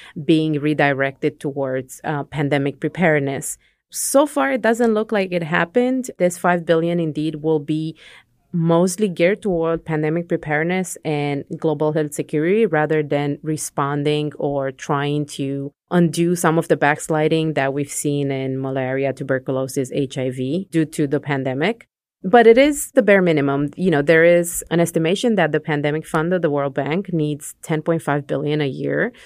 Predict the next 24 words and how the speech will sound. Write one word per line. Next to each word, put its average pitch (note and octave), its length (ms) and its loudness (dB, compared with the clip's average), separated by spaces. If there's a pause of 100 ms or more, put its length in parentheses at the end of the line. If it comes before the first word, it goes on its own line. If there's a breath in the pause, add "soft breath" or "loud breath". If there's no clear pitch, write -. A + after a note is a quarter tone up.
(240 loud breath)
from E3+ 240 2
the E3 100 2
whole C#3+ 260 0
world D3+ 460 -2
to D3+ 80 -10
be C#3+ 160 -2
able D3+ 280 -2
to C#3+ 500 -4 (280 soft breath)
sort - 180 -4
of, C#3+ 100 -2
like, C#3+ 400 -4
start E3+ 480 2
filling F3 440 2
some D#3+ 240 0
of E3 140 -2
the E3 100 0
gaps - 480 -4
that D3 360 -2
were C#3+ 440 -2 (100)
very D3+ 400 0
obvious D3 600 -2 (160)
during D#3 320 2
this D#3+ 160 2
pandemic. D3 640 -2